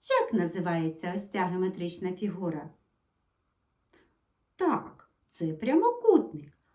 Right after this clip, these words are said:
А якого він кольору? Правильно, зеленого.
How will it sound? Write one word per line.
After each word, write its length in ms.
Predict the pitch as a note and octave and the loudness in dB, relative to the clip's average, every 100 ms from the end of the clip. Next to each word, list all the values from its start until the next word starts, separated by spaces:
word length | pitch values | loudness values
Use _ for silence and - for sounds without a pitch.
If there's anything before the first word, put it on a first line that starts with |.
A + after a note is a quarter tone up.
| - | -2
А 80 | |
якого 480 | A4+ C5 C5 G#4+ C4 | 4 4 8 6 6
він 180 | F3+ D#3+ | 4 -2
кольору? 520 | - D#3+ E3+ A3+ D#4+ - _ _ _ _ _ _ _ _ _ _ _ _ _ _ _ _ _ - | 0 0 0 -2 -4 -8 _ _ _ _ _ _ _ _ _ _ _ _ _ _ _ _ _ -14
Правильно, 600 | - E3 D#3 D#3 D#3 D#3+ - _ - | -6 -6 -6 -8 -10 -12 -16 _ -8
зеленого. 880 | A4 G#4 F4 D#4+ C#4+ C#4 A#3 B3 | 2 4 8 8 6 2 -2 -6